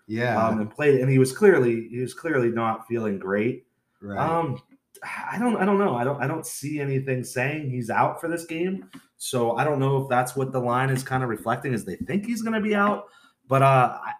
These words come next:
Speaker 2: I think you, you lay the points with Charlotte. I mean, it, it seems a little low.
Speaker 1: Yeah, I mean, even if he's out, I'd still lay it. But, I mean, if he plays, for
Speaker 2: Oh,
Speaker 1: sure,
Speaker 2: that
Speaker 1: for sure.
Speaker 2: backup looks so goddamn
Speaker 1: Oh,
Speaker 2: bad,
Speaker 1: he's
Speaker 2: though.
Speaker 1: horrible,
Speaker 2: He was,
Speaker 1: yeah.
Speaker 2: he was
Speaker 1: He was,
Speaker 2: bad.
Speaker 1: yeah.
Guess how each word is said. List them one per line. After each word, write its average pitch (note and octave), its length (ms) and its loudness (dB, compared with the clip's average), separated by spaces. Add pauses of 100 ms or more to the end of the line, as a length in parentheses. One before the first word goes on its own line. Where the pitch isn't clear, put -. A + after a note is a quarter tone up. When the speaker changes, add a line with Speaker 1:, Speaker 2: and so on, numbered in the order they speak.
(100)
Speaker 2:
I B2 40 -8
think A3+ 300 -4
you, D3 200 -8 (180)
you A#2 140 -10
lay C#3+ 180 2
the G2+ 120 -2
points C3+ 380 -8
with - 100 -16
Charlotte. F#2+ 480 -2
I E2+ 80 -8
mean, F2+ 280 -8
it, - 160 -20 (160)
it F#2 140 -14
seems C#3 280 -8
a C3+ 60 -4
little C3+ 200 -2
low. F#2 340 -4 (100)
Speaker 1:
Yeah, E3 240 0
I E3 60 0
mean, F#3+ 140 2
even B3 200 -4
if D3 140 -4
he's G2 200 -10
out, G#2+ 240 -6
I'd E2 160 -14
still F#2+ 320 -12
lay D#2+ 200 -14
it. D#2 140 -14
But, F2 120 -18
I F2+ 60 -14
mean, F2+ 140 -16
if F#2 100 -18
he A2+ 120 -10
plays, G2+ 400 -10
for - 140 -20
Speaker 2:
Oh, - 40 -20
Speaker 1:
sure, - 400 -8
Speaker 2:
that C#3 160 -4
Speaker 1:
for - 60 -16
sure. F2+ 100 -8
Speaker 2:
backup - 400 -2
looks - 200 -18
so F#2+ 220 -8
goddamn F#2+ 540 -6
Speaker 1:
Oh, - 40 -4
Speaker 2:
bad, B2 140 4
Speaker 1:
he's B2+ 120 0
Speaker 2:
though. A2 120 -2
Speaker 1:
horrible, F2+ 480 -4
Speaker 2:
He C3 100 2
was, A#2+ 80 6
Speaker 1:
yeah. F2 240 -4
Speaker 2:
he G#2+ 80 -8
was - 320 -16
Speaker 1:
He A2 60 -8
was, G2+ 60 0
Speaker 2:
bad. F2+ 340 0 (120)
Speaker 1:
yeah. F#2+ 380 -2